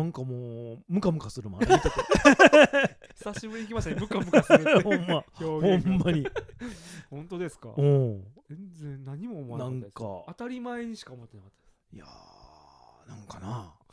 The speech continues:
Speaker 1: なんか、遺跡でさ、武士とかさ、
Speaker 2: あー。
Speaker 1: 行く分には全然いいと思うね。
Speaker 2: ええ、ええ。
Speaker 1: 金丸とかね。
Speaker 2: はいはい。
Speaker 1: うん。金丸ギリセーフかな。うん。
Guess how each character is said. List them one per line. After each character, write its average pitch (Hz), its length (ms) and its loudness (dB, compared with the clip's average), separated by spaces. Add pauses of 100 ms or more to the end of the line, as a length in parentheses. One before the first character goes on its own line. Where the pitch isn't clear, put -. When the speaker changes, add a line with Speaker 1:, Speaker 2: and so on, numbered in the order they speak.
(240)
Speaker 1:
な 214 100 -2
ん - 20 -4
か、 196 160 -6 (280)
遺 240 80 -8
跡 320 680 -8
で 359 80 -6
さ、 - 400 -10
武 185 160 -6
士 - 140 -12
と 131 80 -12
か - 160 -20
さ、 - 200 -20 (300)
Speaker 2:
あ 147 220 -8
ー。 262 60 -10
Speaker 1:
行 254 40 -10
く 320 140 -4
分 320 100 -4
に 240 60 0
は 170 60 0
全 190 120 -2
然 196 140 0
い 190 60 -2
い - 20 -6
と 180 100 -4
思 143 160 -6
う 123 60 -10
ね。 123 60 -8
Speaker 2:
え - 20 -8
え、 - 40 -6 (120)
え - 20 -10
え。 - 40 -10
Speaker 1:
金 156 220 -6
丸 143 200 -8
と 127 80 -16
か - 120 -16
ね。 214 100 -10
Speaker 2:
は 135 180 -14
い 110 40 -20
は 113 80 -20
い。 - 20 -20 (240)
Speaker 1:
う 160 100 -12
ん。 147 280 -14
金 226 200 -12
丸 320 140 -2
ギ 320 120 2
リ 277 100 4
セ 175 140 -4
ー 143 60 -2
フ 117 80 -14
か 107 100 -16
な。 127 180 -12 (180)
う 113 60 -16
ん。 107 300 -14